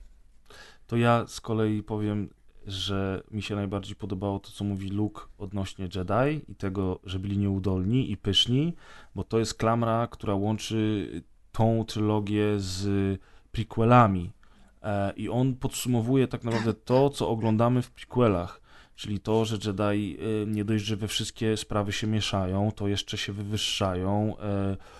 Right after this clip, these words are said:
wykorzystują ludzi, tak? Oni też zabierają dzieci, e, i od, od rodziców i wychowują je w bardzo surowych, e, z-, warunkach i zasadach, które nie, nie do końca są przemyślane. Jednocześnie w swojej pysze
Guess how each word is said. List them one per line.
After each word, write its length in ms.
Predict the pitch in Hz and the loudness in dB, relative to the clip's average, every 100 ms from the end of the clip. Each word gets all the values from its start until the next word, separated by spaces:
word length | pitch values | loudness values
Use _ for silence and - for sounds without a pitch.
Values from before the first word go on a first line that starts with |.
| - - - | -20 -14 -4
wykorzystują 760 | 113 120 113 107 - 139 127 113 | 0 0 0 -2 6 8 10 8
ludzi, 280 | 110 95 - | 4 2 -4
tak? 340 | 104 127 123 - | 0 0 0 -2
Oni 180 | 110 107 | -2 0
też 180 | 180 165 | 0 2
zabierają 500 | 165 143 127 113 101 | 4 6 6 6 4
dzieci, 540 | 107 101 98 92 78 | 4 2 -2 -4 -4
e, 220 | 98 95 98 | -4 -2 -2
i 240 | 117 107 - 104 | -4 -6 -6 -4
od, 160 | 120 113 | -2 0
od 180 | 120 110 | 0 4
rodziców 600 | 113 104 104 - 101 95 | 4 2 -2 -2 -2 -2
i 300 | 104 101 104 - - - 101 | -8 -2 -2 -2 -8 -14 -8
wychowują 640 | 104 107 113 113 120 120 117 | -2 0 0 2 4 4 4
je 260 | 117 113 | 2 0
w 140 | 110 104 | -4 -2
bardzo 600 | 113 110 107 113 110 110 | 0 0 2 2 4 2
surowych, 720 | - 117 113 113 117 110 - 113 | 0 4 4 4 0 -2 -6 -4
e, 40 | 113 | -4
z-, 140 | 104 120 | -4 -6
warunkach 540 | 110 110 117 110 113 113 | 0 2 2 0 -2 -4
i 60 | |
zasadach, 680 | 110 113 - 107 113 120 - - - - - | -2 0 2 2 4 4 2 -10 -20 -18 -14
które 240 | - 123 | -4 0
nie, 100 | 120 | 2
nie 240 | 120 127 123 | 2 2 2
do 100 | 127 | 0
końca 260 | 123 117 | 0 -2
są 180 | 113 120 | -2 -2
przemyślane. 680 | - 123 120 - 104 110 117 | 0 0 2 2 2 4 2
Jednocześnie 480 | 117 110 117 127 | 2 0 -2 -4
w 40 | 117 | -6
swojej 300 | - 120 117 | -2 0 0
pysze 480 | - 113 120 113 | 0 -2 2 2